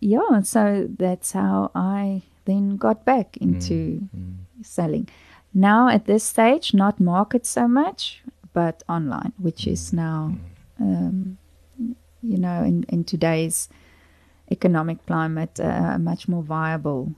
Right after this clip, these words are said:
Speaker 1: way to, to sell.
Speaker 2: Well, and I think, you know, I've been privileged to, to work with you on a, on a number of projects, you know, whether you are selling food at a farmer's market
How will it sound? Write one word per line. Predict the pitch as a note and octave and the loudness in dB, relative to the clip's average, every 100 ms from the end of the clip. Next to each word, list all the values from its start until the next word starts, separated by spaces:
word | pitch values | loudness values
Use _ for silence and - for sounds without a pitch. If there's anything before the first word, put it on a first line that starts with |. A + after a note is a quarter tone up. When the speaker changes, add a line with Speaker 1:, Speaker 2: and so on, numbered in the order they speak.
| _ | _
Speaker 1:
way | D#3 D#3 C3 B2+ - | -2 -2 -2 -6 -10
to, | D3 - - _ - | -10 -10 -12 _ -8
to | - | -6
sell. | - - D#3 D#3 E3 _ _ _ - - - - - - | -4 0 2 0 -2 _ _ _ -20 -20 -20 -20 -12 -2
Speaker 2:
Well, | - | 0
and | D3 E3 | 2 0
I | D#3 | -2
think, | - - - - - - | -4 -8 -8 -12 -20 -16
you | - C3 | -4 0
know, | A2 G#2+ G2+ F2+ | 0 0 -2 -2
I've | G2+ A2 | -4 0
been | A#2+ A2 F#2+ | 4 4 4
privileged | E2+ C3 A#2 A2 F#2 - | 4 4 6 4 0 -2
to, | G2 | -2
to | E2 F#2+ | 0 -2
work | E2+ G2 G2+ | 4 4 4
with | F#2+ G#2 - | 4 2 6
you | A#2 F#2+ | 6 6
on | F2+ F2+ E2+ | 4 0 -2
a, | |
on | F2+ | -4
a | E2+ | -4
number | E2+ E2+ F2 | -4 -2 -2
of | E2+ - | -2 0
projects, | F#2 E2+ E2+ - - | 0 0 -4 -6 -12
you | A#1+ A#1 C2+ G2 | -12 -16 -10 -6
know, | F#2 | -4
whether | F2 F2+ F#2+ G2 | -2 -4 -2 -2
you | F#2+ G2 F2+ | -2 -2 0
are | F#2+ F#2 F2 - | 0 0 0 -2
selling | - G2+ F#2+ F2 E2 - - _ | 0 2 4 2 -2 -6 -14 _
food | _ A#2 G#2+ | _ 6 6
at | F2+ | 4
a | E2+ | 2
farmer's | A2 G#2+ B2+ A2 | 6 8 8 8
market | F#2+ F2 - G2 | 6 6 4 2